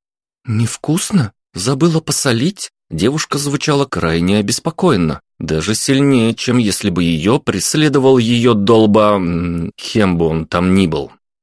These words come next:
«Вкусно, я просто задумался», отозвался я, стараясь улыбнуться. Интересная получается картина. Мало того, что фактически взял себе девушку, не нашел, не соблазнил, а взял,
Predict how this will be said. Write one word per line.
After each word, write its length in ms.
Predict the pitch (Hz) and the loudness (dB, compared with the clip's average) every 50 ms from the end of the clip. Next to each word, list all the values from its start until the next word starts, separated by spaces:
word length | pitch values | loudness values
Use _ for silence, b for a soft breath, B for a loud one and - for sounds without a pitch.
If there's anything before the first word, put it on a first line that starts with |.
| _ _ _ _ | _ _ _ _
«Вкусно, 680 | _ - - - 170 175 139 - - 95 80 73 67 69 | _ -12 0 2 2 2 2 0 -2 -4 -6 -6 -6 -8
я 300 | 67 80 101 123 131 123 | -2 0 2 2 2 2
просто 400 | - - 131 127 120 - - 104 | 0 0 0 0 -2 -2 -2 0
задумался», 680 | 87 95 95 87 98 98 90 80 73 - - - 62 - - _ _ _ | 0 0 2 2 2 2 2 0 -2 -6 -8 -10 -12 -16 -20 _ _ _
отозвался 640 | 87 85 - 78 80 90 107 135 139 127 - - 127 | -12 -10 -10 -8 -6 -2 0 0 0 0 -2 -2 -2
я, 160 | 123 110 107 | -2 -2 -2
стараясь 500 | - - - - - 87 92 87 82 - | -4 -6 -6 -4 -2 0 0 -2 -2 -2
улыбнуться. 720 | - 85 80 82 78 80 80 76 71 - - - - - - _ _ _ _ _ _ _ _ _ _ _ | -2 -2 0 0 0 0 -2 -4 -4 -6 -10 -12 -14 -14 -20 _ _ _ _ _ _ _ _ _ _ _
Интересная 1080 | - - 90 87 82 - - 80 80 82 80 87 113 143 - - - 131 139 135 131 123 | -4 -2 0 0 -2 -2 -4 -4 -4 -2 0 0 -2 -2 -2 -4 -4 -2 0 0 0 0
получается 680 | 120 - 117 110 110 107 - - 95 95 - - - - | 0 -2 -2 -2 -2 -2 -2 -2 -2 -2 -2 -4 -8 -8
картина. 760 | - - 87 - - _ - - 92 90 90 85 76 71 73 - - - _ _ _ _ _ | -6 -6 -6 -6 -8 _ -10 -6 -2 -2 -2 -2 -2 -6 -10 -12 -16 -20 _ _ _ _ _
Мало 280 | - - - - - | -6 -4 -4 -4 -6
того, 220 | - - 123 123 131 | -4 -4 0 0 0
что 160 | 113 - 120 | 0 -2 -4
фактически 640 | - - 117 - - - 107 - 110 - - - 110 | -4 -4 -6 -6 -6 -8 -6 -6 -6 -6 -4 -4 -4
взял 240 | 95 90 104 101 98 | -2 0 -2 -2 -2
себе 300 | - - 87 78 85 82 | -2 -4 -4 -4 -6 -6
девушку, 680 | 80 78 80 80 78 80 87 - - - - 139 131 - _ _ _ _ | -6 -6 -4 -4 -4 -4 -4 -6 -6 -2 -2 -2 -2 -4 _ _ _ _
не 160 | 87 90 104 | 0 2 4
нашел, 560 | 117 123 120 - - - - 85 98 107 98 | 4 4 2 0 -4 -4 0 2 2 2 2
не 140 | 90 90 98 | 2 0 0
соблазнил, 880 | - - 113 107 113 120 117 95 87 87 85 95 113 120 104 87 85 | 0 0 0 2 4 2 2 2 0 0 2 4 4 4 4 4 2
а 120 | 85 87 95 | 2 0 0
взял, 600 | 98 101 101 110 117 139 151 131 92 71 71 | -2 -2 -4 -2 -2 0 0 0 0 -2 -6